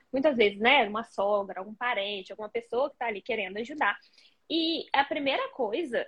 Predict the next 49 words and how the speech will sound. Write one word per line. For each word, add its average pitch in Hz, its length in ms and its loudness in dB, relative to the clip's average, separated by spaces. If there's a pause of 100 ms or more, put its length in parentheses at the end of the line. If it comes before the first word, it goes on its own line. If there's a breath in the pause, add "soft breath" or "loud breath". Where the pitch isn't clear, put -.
(120)
é, 196 640 0
quando 269 220 -6
a 294 40 -4
gente 277 240 -8
tá 247 200 0
diante 254 420 -6
de 226 100 -8
um 208 60 -6
conflito, 220 440 -2
muito 302 200 0
mais 269 200 6
com 311 100 0
alguém 285 280 0
querido 247 460 -2
ali, 208 300 -2
né, 254 200 -2 (360 soft breath)
de, 190 280 6
de, - 220 6
dando 233 300 0
aquele 220 240 -2
palpite, 190 640 -8
é 226 180 6
primeiro, 294 580 -4 (460)
é, 220 500 -2 (360)
se 359 300 -4
abrir 277 680 -2
pra 349 160 -6
entender 349 460 -2
aquele 370 220 -4
contexto 262 420 -6
do 285 120 -4
outro, 220 440 -2
né? 196 180 -2
Porque - 180 -4
muitas 330 360 -4
vezes 240 400 0
a 233 60 2
gente 240 260 -6
tende 311 320 -2
a 269 60 8
achar, 220 420 4
tipo - 140 -10
assim, 214 180 -10
pegar 202 240 6
aquela 247 240 2
crítica 233 400 -10
como 247 200 -6
algo 233 260 0
pessoal. 233 520 0